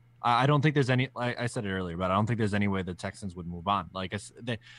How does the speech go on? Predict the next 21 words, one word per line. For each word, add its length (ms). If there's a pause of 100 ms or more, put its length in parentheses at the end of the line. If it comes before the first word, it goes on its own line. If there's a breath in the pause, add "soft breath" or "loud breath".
(360 loud breath)
they 100
were 140
playing, 360
they 100
were 80
starting, 560
what 100
was 120
his 140
name? 260
Who 140
beat 200
us 260
that 220
year 180
in 100
twenty 160
fifteen? 420
T 160
J 140
Yates? 560